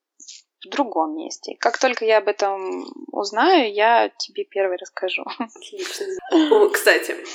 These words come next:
Speaker 2: у меня еще один вопрос. Вот помнишь, ты писала курсовую о том,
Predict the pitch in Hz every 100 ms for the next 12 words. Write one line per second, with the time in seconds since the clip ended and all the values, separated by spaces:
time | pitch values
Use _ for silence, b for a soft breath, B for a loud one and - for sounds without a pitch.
0 | B - 208 208 220 226 208 208 190 180
1 | 175 180 208 233 339 - - 190 208 233
2 | 285 294 - - 220 214 214 214 214 -
3 | 208 208 226 269 269 226 - 214 208 196
4 | 208